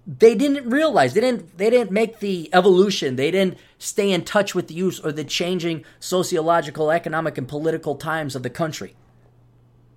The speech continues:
They still give the same old advice.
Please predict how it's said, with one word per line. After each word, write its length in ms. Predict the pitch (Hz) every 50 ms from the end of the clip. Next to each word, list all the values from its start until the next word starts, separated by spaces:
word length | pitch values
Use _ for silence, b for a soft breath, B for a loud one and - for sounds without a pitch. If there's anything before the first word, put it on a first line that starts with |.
| _ _ _ _ -
They 120 | 151 151
still 300 | - - - 190 220 226
give 240 | 196 220 233 202 185
the 80 | 185
same 500 | - - - - - 147 151 185 208 208
old 220 | 208 220 220 214 220
advice. 680 | 226 196 185 185 185 190 185 185 180 - - - -